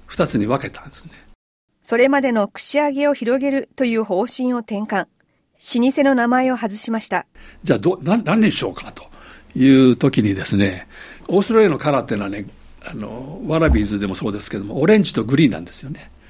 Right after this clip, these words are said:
Speaker 2: うんうん。
Speaker 1: そして、オレンジ、グリーン。で、私黒が好きなもんですからね。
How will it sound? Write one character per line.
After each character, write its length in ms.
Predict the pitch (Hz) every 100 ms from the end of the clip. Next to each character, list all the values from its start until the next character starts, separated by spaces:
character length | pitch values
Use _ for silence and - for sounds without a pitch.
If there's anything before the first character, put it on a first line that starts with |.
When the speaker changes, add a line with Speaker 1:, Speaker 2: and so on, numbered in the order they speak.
| -
Speaker 2:
う 40 | 208
ん 280 | 170 -
う 20 | 185
ん。 100 | - _ - - -
Speaker 1:
そ 80 | -
し 80 | 147
て、 380 | 165 165 160 - - - - - - _
オ 100 | 147
レ 100 | 190
ン 80 | 190
ジ、 120 | 151
グ 140 | 139 143
リ 160 | 135
ー 20 |
ン。 160 | 107 - - _ - - - - -
で、 100 | 143
私 220 | 156 170
黒 180 | - 214
が 100 | 135
好 80 | 123
き 100 | 127
な 100 | 104
も 100 | 92
ん 40 |
で 60 | 82
す 80 | -
か 80 | 101
ら 80 |
ね。 200 | 92 98